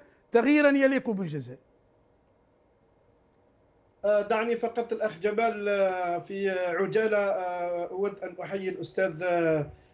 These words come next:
Speaker 2: عبد العالي رزاقي. يعني، آه، أمرين، آه، من،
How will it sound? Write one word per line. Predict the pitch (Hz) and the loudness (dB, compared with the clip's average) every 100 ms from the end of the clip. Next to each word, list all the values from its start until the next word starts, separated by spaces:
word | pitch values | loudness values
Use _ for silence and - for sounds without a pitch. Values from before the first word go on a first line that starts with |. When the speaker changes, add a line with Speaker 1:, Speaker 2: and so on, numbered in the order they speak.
| - | -6
Speaker 2:
عبد | 170 160 | -4 -2
العالي | 170 175 190 180 | 0 0 0 -2
رزاقي. | 165 160 165 196 254 - _ - | -6 -2 -4 -4 -10 -14 _ -4
يعني، | 196 226 233 | -2 0 0
آه، | 220 214 208 196 190 190 185 170 185 175 160 170 160 196 | 2 2 4 2 2 -2 -8 -8 -8 -10 -12 -10 -6 -2
أمرين، | 208 240 220 196 | 2 2 0 -2
آه، | 190 180 170 160 151 151 147 147 | -6 -4 -6 -6 -8 -10 -10 -8
من، | 165 165 175 185 | -8 -6 -8 -8